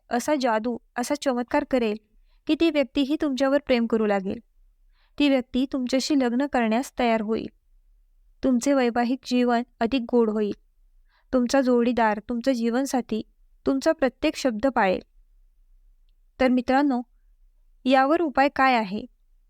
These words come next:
काळजीपूर्वक ऐका. पहा, तुम्हाला अकरा रोट्या घ्यायच्या आहेत. हो मित्रांनो, रात्री अकरा रोट्या बनवा, गव्हाच्या अकरा रोट्या बनवा.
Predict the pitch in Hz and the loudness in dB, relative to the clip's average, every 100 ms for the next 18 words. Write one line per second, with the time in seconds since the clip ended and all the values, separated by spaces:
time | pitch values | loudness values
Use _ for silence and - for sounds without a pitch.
0 | _ _ 240 240 247 269 269 269 240 208 | _ _ 2 2 2 0 2 2 2 0
1 | 214 - _ _ _ _ _ _ _ _ | -4 -8 _ _ _ _ _ _ _ _
2 | _ _ _ _ - 220 226 233 _ _ | _ _ _ _ -4 -2 -4 -6 _ _
3 | _ _ _ 277 262 285 247 240 - _ | _ _ _ -2 2 2 2 0 -8 _
4 | _ - 240 302 330 311 247 262 262 240 | _ -6 0 2 2 2 0 0 0 -2
5 | 220 214 214 220 - _ _ _ _ _ | -2 -2 -2 -8 -10 _ _ _ _ _
6 | _ _ _ _ _ _ - 285 262 240 | _ _ _ _ _ _ 0 2 2 0
7 | 208 202 208 - _ _ _ _ 247 240 | -2 -4 -6 -12 _ _ _ _ 2 2
8 | 240 254 254 262 - - - 277 294 262 | 2 -2 -4 -4 -6 -6 -2 0 0 0
9 | 233 226 214 208 - _ _ _ _ _ | -2 -4 -4 -6 -8 _ _ _ _ _
10 | _ _ 247 262 269 277 302 285 254 269 | _ _ 0 2 2 0 0 0 0 0
11 | 262 233 233 226 220 202 | 0 0 -2 -2 -4 -6